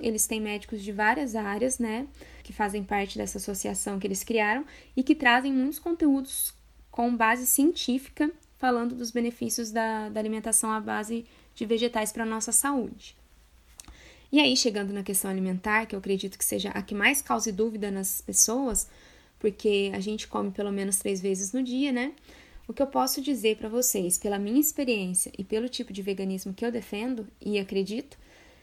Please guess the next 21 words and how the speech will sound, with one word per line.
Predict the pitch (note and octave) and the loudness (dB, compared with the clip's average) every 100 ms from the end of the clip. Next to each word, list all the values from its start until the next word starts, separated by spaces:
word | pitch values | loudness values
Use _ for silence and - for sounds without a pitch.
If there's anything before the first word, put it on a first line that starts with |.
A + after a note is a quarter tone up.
| - - - _ - | -20 -20 -20 _ 8
que | |
é | A3 | 8
aquele | G3 G3+ F#3+ | 8 4 2
que | |
valoriza | F#3+ G3 G3 G3 G3 | 0 2 2 2 0
a | |
comida | G3 G3 F#3+ | -2 -2 -2
natural, | F#3+ G3 D4+ D4 A#3+ A#3 A3+ | -2 -4 0 2 4 2 -2
que | - | -6
valoriza | G3+ G3 F#3+ F3+ F#3+ | -4 -2 -2 -2 -4
a | |
produção | F#3+ G3 F#3 G3 F#3+ | -4 -2 0 0 -2
local | A#3 - A#3 G#3+ G#3 G#3 | -4 -2 0 0 -2 -4
e | G#3 | -4
que | G3+ | -2
também | G#3+ G3 G3 | -2 -2 0
evita | G3 G3 G3 | -2 -2 -2
industrializados, | G3 F3+ - F#3 F3+ G3 B3 A#3+ - - - - | -4 -4 -4 -4 0 4 4 2 -2 -4 -12 -6
é | A3+ | -2
que | - | 4
sim, | D#4 - B3 A#3 | 6 6 4 2